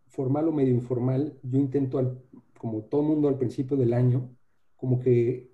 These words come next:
tener cierta claridad de cuánto le voy a apostar a cada una. Y hay momentos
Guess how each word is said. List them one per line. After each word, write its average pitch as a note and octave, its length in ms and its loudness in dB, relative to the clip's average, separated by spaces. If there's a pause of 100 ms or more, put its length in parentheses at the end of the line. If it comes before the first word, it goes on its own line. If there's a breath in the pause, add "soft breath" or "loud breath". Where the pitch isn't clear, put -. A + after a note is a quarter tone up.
(120)
tener C3 280 0
cierta C#3 300 -4
claridad A#2+ 460 -2
de B2+ 240 -4 (240)
cuánto C#3+ 260 -4
le C3 80 0
voy B2+ 140 0
a B2+ 40 -4
apostar B2 300 -10
a A2+ 100 -10
cada A2+ 200 -6
una. G#2+ 240 -6 (800)
Y C#3+ 100 -6
hay E3 100 -2
momentos E3 960 -2